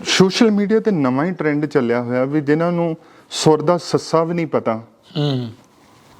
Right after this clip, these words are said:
Speaker 1: ਉਹ ਏਡੇ ਏਡੇ ਸਟਾਰ ਬਣ ਚੁੱਕੇ ਆ।
Speaker 2: ਮੈਨੂੰ ਇਸ ਗੱਲ 'ਤੇ, ਇਸ ਗੱਲ 'ਤੇ ਮੈਂ ਇੱਕ ਚਾਹ ਦਾ ਘੁੱਟ ਭਰਨਾ ਚਾਹਾਂਗਾ।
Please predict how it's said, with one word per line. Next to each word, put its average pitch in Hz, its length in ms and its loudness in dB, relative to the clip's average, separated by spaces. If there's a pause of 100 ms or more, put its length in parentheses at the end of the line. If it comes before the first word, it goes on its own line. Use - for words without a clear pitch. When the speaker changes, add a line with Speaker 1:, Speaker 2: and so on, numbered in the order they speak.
(340)
Speaker 1:
ਉਹ 220 200 4
ਏਡੇ 170 200 2
ਏਡੇ 175 440 2 (260)
ਸਟਾਰ 131 640 0
ਬਣ 131 220 2
ਚੁੱਕੇ 131 400 0
ਆ। 127 160 -4 (120)
Speaker 2:
ਮੈਨੂੰ 165 260 0
ਇਸ 160 160 2
ਗੱਲ 156 160 2
'ਤੇ, 160 240 -4 (380)
ਇਸ 170 160 2
ਗੱਲ 165 160 4
'ਤੇ 165 120 -2
ਮੈਂ 165 100 -2
ਇੱਕ 156 120 -6
ਚਾਹ 180 260 0
ਦਾ 190 60 0
ਘੁੱਟ 165 220 -4
ਭਰਨਾ 147 280 -2
ਚਾਹਾਂਗਾ। 143 360 -8